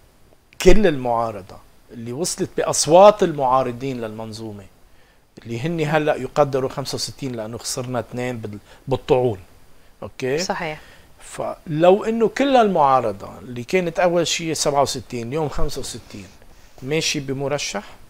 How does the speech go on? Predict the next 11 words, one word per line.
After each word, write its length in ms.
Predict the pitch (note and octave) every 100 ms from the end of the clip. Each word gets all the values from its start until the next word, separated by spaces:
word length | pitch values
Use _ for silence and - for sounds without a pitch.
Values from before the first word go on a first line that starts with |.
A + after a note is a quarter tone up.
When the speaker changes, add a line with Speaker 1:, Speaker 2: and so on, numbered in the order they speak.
| - B3
Speaker 1:
نحن 240 | - F3
بننتصر 480 | C#3+ B2+ - - B2+
بالانتخابات 1000 | B2 B2 C3 B2 B2 A#2+ - A#2+ A#2 A2+
الرئاسية. 580 | A2+ A#2 - A#2+ _ _ _ _ _ _
بس 200 | C#3+ -
للأسف 480 | C#4+ A#3+ F#3+ F#3 E3+
عندك 260 | F#3 C#3+ C3 -
ثلاثة 400 | D#3 - D3 A2+
أربعة، 340 | A2+ A#2+ A#2+ C3+
وقد 220 | E3+ D3
يكون 460 | C#3 C3 - C3